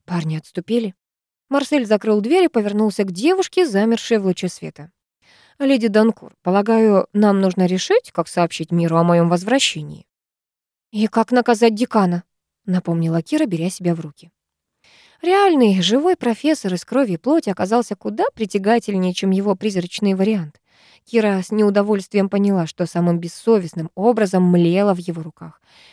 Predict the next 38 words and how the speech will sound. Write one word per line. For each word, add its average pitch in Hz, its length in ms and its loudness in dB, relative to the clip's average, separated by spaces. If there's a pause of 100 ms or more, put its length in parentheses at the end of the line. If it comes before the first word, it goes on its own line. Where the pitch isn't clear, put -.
(140)
И 381 60 -6
этот 370 360 0
случайный 240 500 2
поцелуй. 185 540 -8 (580)
А 190 140 -2
был 262 160 2
ли 214 100 2
он 190 100 2
случайным? 165 600 -6 (260)
Или 180 320 0 (260)
ей 196 200 -6
так 190 180 -4
хочется 190 380 -4
себя 190 380 0 (200)
оправдать 233 600 0
за 196 80 4
минутную 202 460 2
слабость? 170 480 -8 (760)
Прикосновение 302 720 0
его 202 240 0
тёплых 208 420 -2
и 185 60 2
мягких 196 400 0
губ 262 280 0
всё - 240 -2
ещё 202 380 0 (240)
горело 202 440 2
у 180 100 2
неё 185 180 4
на 185 120 2
губах, 208 420 -2 (280)
когда 180 300 -2
в 165 80 -6
последний 185 420 0
раз 185 260 2
её 196 200 2
целовал 190 460 2
мужчина. 202 540 2